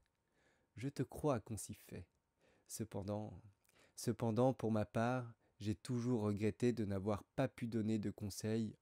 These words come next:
au Créateur au moment où il a organisé cette chose-là. Qu'est-ce que j'aurais imaginé ? Je ne le sais pas au juste, mais je crois que je l'aurais arrangé autrement.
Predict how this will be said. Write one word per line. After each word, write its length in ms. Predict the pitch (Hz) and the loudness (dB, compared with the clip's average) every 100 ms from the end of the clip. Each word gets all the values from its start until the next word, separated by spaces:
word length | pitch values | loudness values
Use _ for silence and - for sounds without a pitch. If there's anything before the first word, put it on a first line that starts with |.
| - | -6
au 100 | 104 | -6
Créateur 920 | - - 104 101 - 110 117 120 117 | -6 -4 -4 -4 -4 -2 -2 -2 -4
au 80 | 104 | -6
moment 360 | 92 107 113 120 | -2 2 2 4
où 140 | 104 | 2
il 160 | 95 98 | 0 0
a 80 | 98 | 0
organisé 560 | 92 107 101 98 107 | -2 -2 -2 -2 -2
cette 220 | 104 98 | -4 -8
chose-là. 420 | - 98 143 - - _ _ _ _ _ _ _ _ _ _ _ _ - | -8 -8 -8 -12 -14 _ _ _ _ _ _ _ _ _ _ _ _ -2
Qu'est-ce 300 | 127 110 - | 2 2 0
que 120 | 120 | -2
j'aurais 340 | 110 110 104 | 0 0 0
imaginé ? 540 | 101 95 98 95 87 95 _ _ _ - - - | -2 -4 -6 -8 -12 -16 _ _ _ -20 -20 -6
Je 100 | 107 | 0
ne 120 | 107 | 4
le 140 | 113 107 | 4 2
sais 200 | - 110 | 0 -4
pas 260 | - 107 | -2 -2
au 100 | 110 | 0
juste, 500 | 101 101 117 139 - 110 | -2 -6 -6 -8 -10 -6
mais 160 | 107 | -4
je 80 | 98 | -4
crois 280 | 95 - 123 | -4 0 0
que 140 | - | 0
je 140 | 101 107 | 0 2
l'aurais 320 | 104 104 113 | 2 4 4
arrangé 440 | 113 107 113 117 | 4 4 0 2
autrement. 520 | 143 - 123 139 110 | 2 2 -2 -2 -4